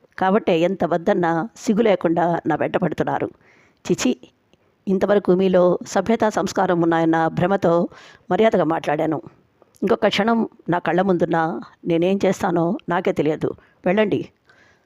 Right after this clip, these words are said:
ఆమె మొహంలో ఆవేశం చూసి శేఖర్ ఒక్క క్షణం తెల్లబోయినా వెంటనే తేలిగా నవ్వేసి,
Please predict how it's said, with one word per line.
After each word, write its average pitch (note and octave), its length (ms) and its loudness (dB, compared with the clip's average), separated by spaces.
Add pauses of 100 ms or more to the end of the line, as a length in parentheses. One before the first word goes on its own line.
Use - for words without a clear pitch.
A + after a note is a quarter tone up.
(640)
ఆమె D3+ 200 0
మొహంలో D#3+ 600 2
ఆవేశం E3 480 2
చూసి F3 360 2 (500)
శేఖర్ E3+ 540 0 (380)
ఒక్క D3 180 -4
క్షణం E3 460 0 (420)
తెల్లబోయినా D#3+ 640 0 (880)
వెంటనే G3 500 2
తేలిగా F#3 400 0
నవ్వేసి, D#3+ 580 0